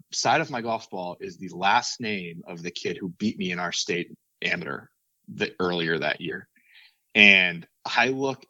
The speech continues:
at, so, like, you know, he announces my name and is like, you know, "Oh, you're Nick Macario," and so on and so forth. So <laughs> we're identifying our golf balls, and Nathaniel's standing right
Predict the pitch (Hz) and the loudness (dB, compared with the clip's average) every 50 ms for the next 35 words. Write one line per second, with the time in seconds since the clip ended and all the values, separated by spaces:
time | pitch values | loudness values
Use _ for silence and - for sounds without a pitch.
0 | _ - 98 98 - - - 127 113 101 95 95 - _ - - 123 135 113 95 | _ -8 -8 -8 -6 -6 -6 -4 -4 -4 -4 -6 -10 _ -14 -10 -6 -6 -6 -6
1 | 90 104 - - - - 123 123 - - 104 107 101 101 - 98 90 - 101 90 | -8 -10 -12 -12 -6 -2 -2 -2 -2 -2 -2 0 0 -2 -2 -4 -6 -6 -6 -4
2 | 92 90 90 98 107 90 85 - 87 - - - - _ _ _ _ _ _ - | -2 -2 -2 -2 -2 -4 -6 -8 -12 -14 -16 -20 -20 _ _ _ _ _ _ -4
3 | 92 85 - 90 92 90 90 90 95 92 92 - - 92 87 - 90 87 85 85 | -2 -2 0 0 0 2 2 2 2 0 -2 -2 -4 -8 -4 -2 0 0 0 0
4 | 87 87 90 87 85 82 - - 101 92 90 90 87 85 - - 127 127 123 - | 0 0 0 -2 -2 -4 -4 -2 -2 -2 -2 -2 -4 -4 -2 0 0 0 0 -2
5 | - 87 87 85 - - - - 90 87 - - - - - _ _ - - - | -4 -6 -6 -6 -6 -4 -4 -2 -2 0 0 0 -2 -2 -8 _ _ -10 -8 -6
6 | - - 123 117 107 - 120 101 90 87 82 - 110 110 - - 82 82 - 87 | -2 0 2 2 4 4 2 2 2 0 2 2 2 2 2 -2 -10 -10 -10 -10
7 | 87 87 - - 131 135 120 104 - 107 95 87 87 87 | -10 -8 -6 -4 -4 -4 -4 -6 -6 -8 -8 -8 -8 -10